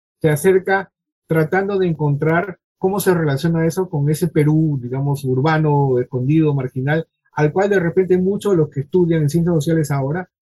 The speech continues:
pertenecen. O sea, es el pasado de sus padres, pues, o de sus abuelos, ¿no? Y han escuchado en su casa, pero ahora por la movilidad social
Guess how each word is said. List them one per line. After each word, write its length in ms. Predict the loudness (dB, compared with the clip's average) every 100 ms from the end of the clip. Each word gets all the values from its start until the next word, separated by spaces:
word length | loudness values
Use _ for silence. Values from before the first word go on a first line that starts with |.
| _ -2
pertenecen. 540 | 0 2 0 -4 -10 _ _ _ _ _ _ _ _
O 100 | -6
sea, 140 | 2 2
es 100 | 2
el 100 | -2
pasado 300 | 0 2 2
de 60 |
sus 120 | 2 2
padres, 380 | 2 2 -2 -8
pues, 140 | -20 _ -12 -10 -8 -12 -8
o 80 | -4
de 40 |
sus 160 | -2 -2
abuelos, 400 | 0 2 2 0
¿no? 160 | -4 -8 _ _ _ _ _ -2
Y 120 | 2
han 140 | 2
escuchado 460 | 2 2 2 2 2
en 60 | 0
su 140 | 0
casa, 400 | 2 0 0 -4
pero 160 | -2 0
ahora 300 | 0 0 0
por 120 | -2
la 100 | -2
movilidad 380 | -2 -4 -2 -2
social 420 | -2 -2 -2 -4